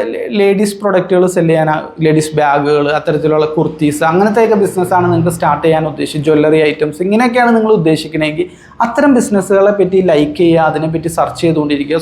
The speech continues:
സോഷ്യൽ മീഡിയയിൽ കണ്ടിന്യൂസ് ആയിട്ട് ഇതൊക്കെ ചെയ്യാൻ നേരത്ത് സോഷ്യൽ മീഡിയ തന്നെ നിങ്ങളുടെ ഇൻട്രസ്റ്റ് മനസ്സിലാക്കിക്കൊണ്ട്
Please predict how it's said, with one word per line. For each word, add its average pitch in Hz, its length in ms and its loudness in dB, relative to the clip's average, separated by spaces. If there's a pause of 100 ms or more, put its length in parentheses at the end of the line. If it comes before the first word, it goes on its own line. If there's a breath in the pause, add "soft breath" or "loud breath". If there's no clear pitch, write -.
സോഷ്യൽ 202 340 2
മീഡിയയിൽ 208 280 0 (100)
കണ്ടിന്യൂസ് 175 440 0
ആയിട്ട് 180 180 -2
ഇതൊക്കെ 175 260 -2
ചെയ്യാൻ 156 320 2
നേരത്ത് 131 300 -6 (500 loud breath)
സോഷ്യൽ 220 400 2
മീഡിയ 254 220 0 (140)
തന്നെ 190 320 0
നിങ്ങളുടെ 180 320 2
ഇൻട്രസ്റ്റ് 160 460 -2
മനസ്സിലാക്കിക്കൊണ്ട് 147 840 -2